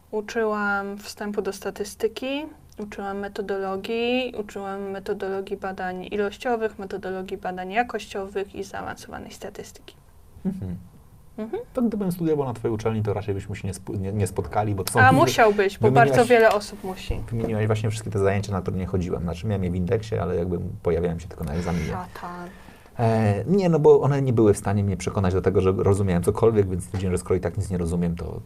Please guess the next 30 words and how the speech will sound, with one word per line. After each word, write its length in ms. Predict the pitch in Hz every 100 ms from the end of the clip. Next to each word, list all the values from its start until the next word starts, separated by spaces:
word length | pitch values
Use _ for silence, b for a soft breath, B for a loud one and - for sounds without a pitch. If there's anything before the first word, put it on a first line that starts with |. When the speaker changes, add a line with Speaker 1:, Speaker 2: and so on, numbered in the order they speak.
| - -
Speaker 1:
Ale 200 | 277 349
nie 120 | 403
winię 240 | 403 339 294
cię 120 | 254
za 140 | 214
to 120 | 202
i 60 | 202
tak 120 | 233
naprawdę 380 | 254 247 254 262
nikogo 240 | 269 285 269
nie 120 | 247
winię 240 | 220 202
za 140 | 190 180
to, 120 | 190
jak 200 | 185 190
ludzie 200 | 190 196
mówią, 280 | 190 190 196
że 100 | 196
nie 100 | 196
lubią 280 | 190 190
statystyki, 640 | 190 208 208 208 - 190 -
Speaker 2:
A 40 |
ja 100 | 127
Speaker 1:
bo 60 | 131
Speaker 2:
ją 60 |
lubię, 240 | 139 139 123
tylko 180 | 113 120
jej 80 |
nie 100 | 120
rozumiem. 300 | 113 110 101